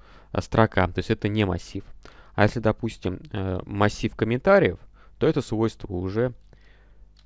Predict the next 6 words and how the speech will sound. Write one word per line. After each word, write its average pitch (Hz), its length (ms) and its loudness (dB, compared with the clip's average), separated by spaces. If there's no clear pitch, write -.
разумеется, 101 600 -2
у - 20 -8
нас, 92 320 -2
э, 90 300 -2
является 95 440 0
массивом. 90 460 -4